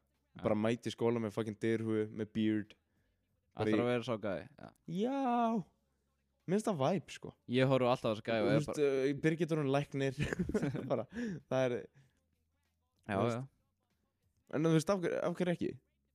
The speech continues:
Speaker 2: Og síðan, þú veist, þá er ég loksins bara kominn með... eitthvað purpose. Ef, ef ég ætla mér í nám, þú veist, þrítugur.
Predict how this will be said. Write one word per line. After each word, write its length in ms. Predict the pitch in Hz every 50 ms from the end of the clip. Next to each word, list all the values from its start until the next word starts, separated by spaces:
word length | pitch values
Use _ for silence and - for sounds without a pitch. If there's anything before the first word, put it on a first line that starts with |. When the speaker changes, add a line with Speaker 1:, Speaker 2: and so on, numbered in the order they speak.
| _ -
Speaker 2:
Og 60 | 117
síðan, 320 | - 165 170 160 147 131 139
þú 80 | 147
veist, 220 | 143 135 135 - _ _ _ _ _ _ _ -
þá 160 | 147 151 156
er 60 | 151 151
ég 220 | 156 151 143 - - _ _ _ _ _ _ _ _ _ _ _ _ _ _ -
loksins 280 | 139 160 156 147 131 -
bara 140 | - 139 131
kominn 280 | - - 160 151 143 143
með... 220 | 143 139 131 - - _ _ _ _ _ _ _ -
eitthvað 180 | 131 127 151 127
purpose. 420 | - 165 160 - - 92 - - - _ _ _ _ _ _ _ _ _ _ _ _ -
Ef, 200 | - 131 131 -
ef 180 | - - 135 127
ég 320 | 135 135 135 131 113 -
ætla 280 | - 131 135 - 135 127 123 90
mér 220 | 113 123 120 117
í 80 | 117 117
nám, 220 | 135 160 156 127
þú 120 | 113 117 107
veist, 140 | 104 - -
þrítugur. 420 | 139 170 175 - - 71 -